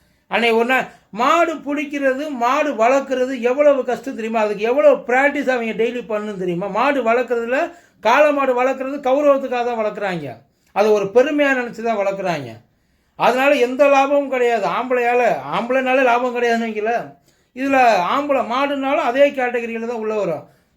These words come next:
சோறு போட்டு தவிடு, அதை தவிடு போட்டு புண்ணாக்கு போட்டு வைக்கல போட்டு வேஸ்ட் அது.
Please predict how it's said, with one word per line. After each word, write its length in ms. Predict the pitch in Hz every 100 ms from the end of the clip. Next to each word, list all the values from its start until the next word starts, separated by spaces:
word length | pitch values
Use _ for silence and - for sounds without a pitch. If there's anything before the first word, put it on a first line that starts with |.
| -
சோறு 280 | 233 247 226
போட்டு 280 | 254 262 269
தவிடு, 260 | 254 240 247
அதை 160 | 214 214
தவிடு 280 | 220 233 233
போட்டு 260 | 240 247 269
புண்ணாக்கு 400 | 233 240 240 233
போட்டு 220 | 254 254
வைக்கல 320 | 233 226 240 233
போட்டு 200 | 254 254 151 160
வேஸ்ட் 480 | 247 311 - - 196
அது. 220 | 127